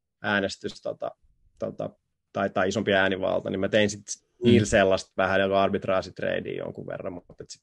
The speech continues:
Speaker 1: ei sekään.
Speaker 2: Okei.
Speaker 1: Se on ihan, se enemmän niinku mielenkiintoista kuin se, että se olisi mikään, mikään niinku, niinku tota, koska siinä on niinku, se on tyypillisesti hal-, merkittävästi halvempi se, se tota, onko se nyt niin päin, että se A-osake on,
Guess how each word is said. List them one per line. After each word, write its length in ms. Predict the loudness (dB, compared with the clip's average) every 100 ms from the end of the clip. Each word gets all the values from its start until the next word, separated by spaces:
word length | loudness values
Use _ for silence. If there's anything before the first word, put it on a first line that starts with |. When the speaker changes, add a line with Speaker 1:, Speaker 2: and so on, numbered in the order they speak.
| -16
Speaker 1:
ei 80 | -14
sekään. 280 | -10 -8 -8 -6
Speaker 2:
Okei. 220 | 2 2 2 -6 -12 -14 _ _
Speaker 1:
Se 320 | -12 -6 0
on 80 | 4
ihan, 220 | 4 4
se 100 | 0 0
enemmän 280 | 4 8
niinku 160 | 8 8
mielenkiintoista 640 | 8 10 8 6 4 2 -2
kuin 100 | -2
se, 200 | 2 2
että 120 | 0
se 80 | -4
olisi 160 | -4
mikään, 340 | -6 -4 -6 -6 -12
mikään 340 | -14 -10 -10
niinku, 320 | -10 -14 -18 -20 _ _ -14
niinku 220 | -12 -12
tota, 340 | -12 -12 -12 -14 _ _ _
koska 180 | -10 0
siinä 120 | 4
on 60 | 6
niinku, 120 | 4
se 60 | 2
on 60 |
tyypillisesti 460 | 6 6 4 0 0
hal-, 520 | 4 4 2 -4 -2
merkittävästi 460 | -2 -2 -6 -10 0
halvempi 460 | 2 2 0 -2
se, 160 | -4 -4 -6 _ _ _ _
se 140 | -10
tota, 400 | -8 -6 -6 -6 _ _ _
onko 120 | -14 -12
se 80 |
nyt 80 | -6
niin 180 | -4 0
päin, 120 | 0
että 140 | -2 -2
se 20 |
A-osake 640 | 0 2 2 0 -4 -6
on, 200 | -6 -8